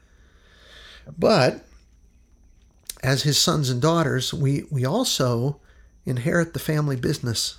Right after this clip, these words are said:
so to speak, which is to extend his love and care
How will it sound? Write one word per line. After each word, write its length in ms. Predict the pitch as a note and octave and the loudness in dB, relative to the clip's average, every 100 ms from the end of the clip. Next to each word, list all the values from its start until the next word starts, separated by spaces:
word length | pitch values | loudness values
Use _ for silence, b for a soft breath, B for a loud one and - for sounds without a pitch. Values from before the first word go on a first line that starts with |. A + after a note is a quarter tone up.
| - | -10
so 180 | - A#2 | -8 -6
to 60 | |
speak, 460 | A2 - A2 - - _ - - - b b b b b b b b b b - | -6 -6 -10 -12 -20 _ -20 -20 -20 b b b b b b b b b b -8
which 200 | B2 - | -6 -4
is 100 | B2+ | -2
to 100 | C3 | -2
extend 480 | - - - C3 D3 | -2 -4 -2 0 0
his 260 | C#3 B2 | -2 -2
love 400 | B2 B2+ C3 C#3+ - | -2 0 0 -4 -4
and 180 | D3+ D#3+ | -6 -6
care 580 | - B2 A2+ G#2+ A2+ | -6 -4 -4 -4 -6